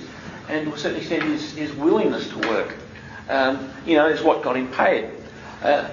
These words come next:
it is a sort of, like, a bit of a, a personal sort of interest in me, and I don't want to waste too much time on it. But at one stage, when I was, I was sort of very much on the right of politics, uh, it used to sort of strike me as kind of peculiar why everyone wasn't paid on, on piece rates,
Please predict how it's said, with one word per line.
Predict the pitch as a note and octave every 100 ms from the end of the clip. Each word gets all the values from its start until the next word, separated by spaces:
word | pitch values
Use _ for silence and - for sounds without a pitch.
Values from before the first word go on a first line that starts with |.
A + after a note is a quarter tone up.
| -
it | - A3+
is | C4
a | C4+
sort | A3
of, | D3+
like, | D3
a |
bit | D3+
of | D#3+
a, | C#3 C#3 -
a |
personal | - E3+ E3 C#3+
sort | - C3
of | B2 - -
interest | E3 -
in | B2+
me, | A#2+
and | B2
I |
don't | E3+
want | D3 C3 -
to | -
waste | C3+ -
too | -
much | C#3+ -
time | E3+ F3+
on | B2+ F2+
it. | - -
But | -
at | G3
one | G3+ C4+
stage, | C4 C#3+ B2
when | D#3+
I | E3+
was, | C#3+ C#3+
I |
was | C#3+
sort | E3
of | D#3
very | F#3 D3+
much | D3
on | A#2+
the | A#2
right | B2+ B2
of |
politics, | - D#3 D3+ - - - - - -
uh, | A#2 - - -
it | G#3
used | B3 -
to | A3+
sort | E3
of | D#3+
strike | - D#3 D3+
me | C#3+
as | -
kind | G3 D3+
of | C3+
peculiar | - F3 C3+
why | B2+ C#3
everyone | E3+ F#3 C#3+
wasn't | C#3+ C#3+ -
paid | D3+ C3 A#2
on, | B2+ C3
on | - C#3+
piece | A3 A2+ -
rates, | - - -